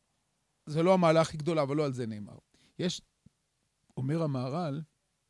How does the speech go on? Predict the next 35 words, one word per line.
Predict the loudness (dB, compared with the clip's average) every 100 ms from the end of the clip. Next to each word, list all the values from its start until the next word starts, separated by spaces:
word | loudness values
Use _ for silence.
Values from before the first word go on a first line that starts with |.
| _ _ _ _ _ -16
יש | -8 -8 -6
קינה, | -4 -2 0 0 -2 -6 _ -20 -12
אני | -6
רואה | -2 0 0
את |
זה | 0 -2 -2
אצלו, | -2 -4 -2 -2
ואני | -4 -4
רוצה, | -6 -4 -2 -2 -4 -8 -10
אני | -6
לא | -6
רוצה | -6 -6
את | -6
זה | -6
אצלי, | -8 -6
אני | -4
רוצה | -4 -4 -2 0 -2 -4 _ _ _ _ _ _ _ _ _ 4
שלא | 10 12 12 12 12
לא | 12 12
יהיה. | 12 6 2 -6 -12
אה, | -10 -10 -12 -10
זה | -4 -2
היעדר | -2 -2 -4
המעלה, | -6 -6 -8 -10
אומר | -12 -14 -16
המעלה. | -18 -20 _ _ _ _ _ _
וי-, | 6 6 10
זה | 10
מה | 10 6
שכתוב | 2 -2 0
תמיד | 0 0 -2
ויקנו, | -4 -4 -8 -8 -12
בת-, | -6 -6 -4
בתנ"ך. | -4 -4 -6 -8 -16 -20 -20 4
"ויקנו | 10 12 12 12 12